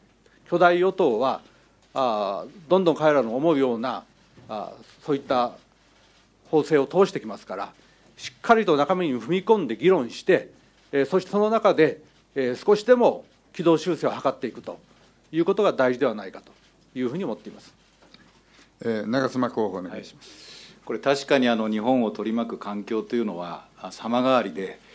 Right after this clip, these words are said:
Speaker 3: えー、かつてのようなですね、えー、状況からかなり、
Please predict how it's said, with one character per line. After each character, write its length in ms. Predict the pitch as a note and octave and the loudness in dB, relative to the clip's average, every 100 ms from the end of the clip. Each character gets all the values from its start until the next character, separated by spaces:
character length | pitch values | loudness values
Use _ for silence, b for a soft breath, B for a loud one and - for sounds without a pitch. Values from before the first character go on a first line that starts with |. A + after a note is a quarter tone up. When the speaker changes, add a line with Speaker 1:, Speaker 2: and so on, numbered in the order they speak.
| b b _ | b b _
Speaker 3:
え 180 | G#2 G2 | -8 -6
ー、 20 | |
か 140 | - B2 | -6 -8
つ 120 | - | -6
て 160 | A#2 | -6
の 320 | G2+ G2 F#2+ - | -4 -6 -10 -6
よ 180 | A2 G2+ | -4 -4
う 40 | |
な 120 | G#2+ | -6
で 100 | G2 | -8
す 120 | F#2+ G#2 | -10 -10
ね、 360 | G2 F2 - - | -10 -12 -16 -14
え 1160 | G2 F#2+ F#2 F2+ F2 F2 E2+ E2+ E2 D#2+ E2+ E2+ | -12 -10 -10 -10 -10 -12 -12 -14 -16 -16 -16 -12
ー、 0 | |
状 220 | - G#2+ | -6 -6
況 240 | G#2 G#2 | -4 -6
か 120 | G2+ G2+ | -4 -6
ら 100 | F#2+ | -6
か 140 | B2 | -4
な 120 | C3+ | -2
り、 240 | A2+ F#2 | -4 -6